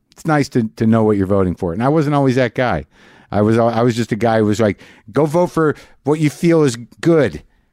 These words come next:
But that goes, you know, that, that's what happens on both sides. And, uh, we're both guilty of that sometimes. But God damn it,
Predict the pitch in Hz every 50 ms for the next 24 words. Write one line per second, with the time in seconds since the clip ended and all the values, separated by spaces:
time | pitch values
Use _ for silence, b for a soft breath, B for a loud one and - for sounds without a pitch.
0 | b b b b b b b b b b b b b b b b b b _ -
1 | 98 120 123 120 - - 127 120 110 95 - 107 95 98 95 98 104 104 101 107
2 | 98 104 104 104 - 113 104 110 113 110 98 107 95 107 101 98 107 113 110 -
3 | - - 120 110 98 87 85 73 - - 95 85 85 80 85 87 85 85 82 80
4 | 87 92 80 78 110 107 101 - - 113 110 104 - 104 92 85 78 82 80 78
5 | - - 90 85 - - 90 87 90 92 85 - - 95 85 - - 117 110 113
6 | 117 98 82 - 113 113 117 117 117 110 - - -